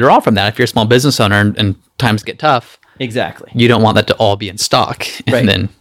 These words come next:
Speaker 2: Right.
Speaker 1: pull from it at a loss.
Speaker 2: Yep. It's, you know, and it's interesting 'cause if you think about it, it's like the professor and the doctor, they're not no-, necessarily, they bet on themselves to get that earned designation, to get to that point.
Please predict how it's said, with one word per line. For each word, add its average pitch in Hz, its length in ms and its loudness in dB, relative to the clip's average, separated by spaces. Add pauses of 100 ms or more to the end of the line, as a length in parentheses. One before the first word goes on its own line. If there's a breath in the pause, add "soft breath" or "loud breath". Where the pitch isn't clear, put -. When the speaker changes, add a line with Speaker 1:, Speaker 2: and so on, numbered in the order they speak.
(280)
Speaker 2:
Right. 113 300 -6
Speaker 1:
pull 101 180 0
from 98 160 0
it 95 60 2
at - 80 -2
a 98 60 2
loss. 98 460 0 (120)
Speaker 2:
Yep. - 260 -4 (380)
It's, 175 200 0
you 196 200 2
know, 185 60 0
and 170 180 4
it's 170 160 2
interesting 156 220 -2
'cause 139 100 0
if 131 60 -2
you 127 60 -4
think 175 220 -2
about 139 240 4
it, 127 40 2
it's 123 120 0
like 135 120 -2
the 131 60 -14
professor 160 440 -2
and 143 100 -2
the 127 60 0
doctor, 123 640 0
they're 131 260 -2
not 147 240 0
no-, 151 160 -4
necessarily, 139 640 -2
they 131 120 2
bet 147 220 2
on 165 120 2
themselves 131 380 2
to - 100 -4
get 123 260 0
that 123 280 2
earned 123 380 0 (120)
designation, 120 760 2
to 139 100 -2
get 131 160 2
to 127 60 -4
that 117 260 0
point. 147 420 -4